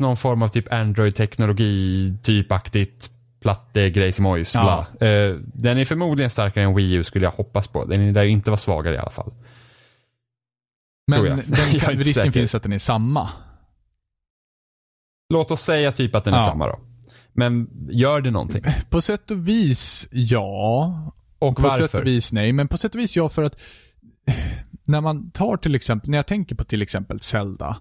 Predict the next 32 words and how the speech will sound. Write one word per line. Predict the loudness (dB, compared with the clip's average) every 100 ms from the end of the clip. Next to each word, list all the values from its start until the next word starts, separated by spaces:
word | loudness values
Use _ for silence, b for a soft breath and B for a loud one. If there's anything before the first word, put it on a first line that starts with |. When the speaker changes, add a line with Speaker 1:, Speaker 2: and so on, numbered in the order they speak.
| -14 _ _ _ _ _ -2
Speaker 2:
eh, | 0 0
så | 0 2
Speaker 1:
Ja. |
Speaker 2:
tänker | 2 0 -2 0
jag | 0 0
att | -2 -2
om | 0 0
de | 2 0
ska | 0 2
göra | 2 2 0
ett | -4 -6
Zelda | -2 -2 0 -2
som | 0
är | 0
bättre, | 0 -2 -4 -4 -2
större, | 0 0 0 0 0
vackrare, | -2 -2 -2 0
snyggare, | 0 0 2 2 0
et | 0
cetera, | -4 -6 -10 -10 -10 b b b b b
så | -2 0
måste | 2 -2 -2 2
Speaker 1:
Ja. | 2
Speaker 2:
ändå | 4 0
teknologin, | 0 -2 -2 0 2 2 2
hårdvaran, | 2 2 0 0 0 0 0 -2 -2 -2
på | 0
något | 0 0 -2
sätt | -4 0
utvecklas | -2 0 -4 -2 0
med | 2 2 0
det. | -4 -8